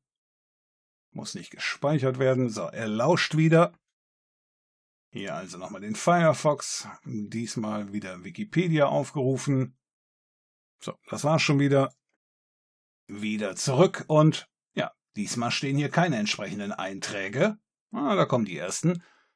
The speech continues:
Die sind allerdings jetzt nicht unbedingt vom Firefox, denn der verschlüsselt ja nun. Die kommen jetzt von anderen Programmen auf dem Rechner. Wahrscheinlich der Internet Explorer. Gut, also, der Teil funktioniert auf jeden Fall. Bleibt die Frage,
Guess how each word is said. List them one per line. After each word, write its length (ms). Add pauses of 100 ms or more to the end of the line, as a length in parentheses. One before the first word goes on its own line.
(200)
Die 280
sind 180
allerdings 380
jetzt 220
nicht 220
unbedingt 560
vom 300
Firefox, 720
denn 300 (100)
der 500
verschlüsselt 600
ja 120
nun. 360 (260)
Die 80
kommen 220
jetzt 160
von 100
anderen 640
Programmen 560
auf 320
dem 220
Rechner. 480 (480)
Wahrscheinlich 380
der 100
Internet 320
Explorer. 500 (600)
Gut, 340
also, 360 (140)
der 320
Teil 220
funktioniert 480
auf 240
jeden 300
Fall. 360 (300)
Bleibt 320
die 80
Frage, 540